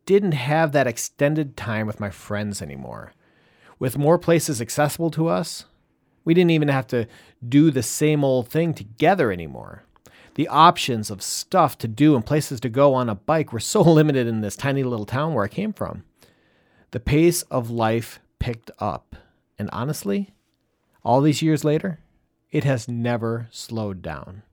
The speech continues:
And here's the thing. Over the years, we've added technology that has made all phases of life speed up i-, in a similar way. In an historically short amount of time, we've gone from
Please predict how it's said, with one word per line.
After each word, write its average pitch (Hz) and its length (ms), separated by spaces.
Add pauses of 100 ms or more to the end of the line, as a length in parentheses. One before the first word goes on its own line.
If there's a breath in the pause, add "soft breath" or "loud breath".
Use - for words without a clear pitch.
(920)
And 123 100
here's 131 160
the 113 100
thing. 98 320 (320 loud breath)
Over 160 160
the 151 120
years, 147 280
we've 143 160
added 127 400
technology 127 800
that 104 180
has 113 240
made 113 220
all 143 380
phases 120 540
of 110 180
life 135 460 (280 soft breath)
speed - 480
up 60 320 (560)
i-, - 100 (120)
in 139 140
a 123 60
similar 117 420
way. 113 400 (720 soft breath)
In 147 120
an 147 80
historically 156 640
short 170 420
amount 151 240
of - 60
time, 123 300
we've 139 180
gone 147 320
from 120 280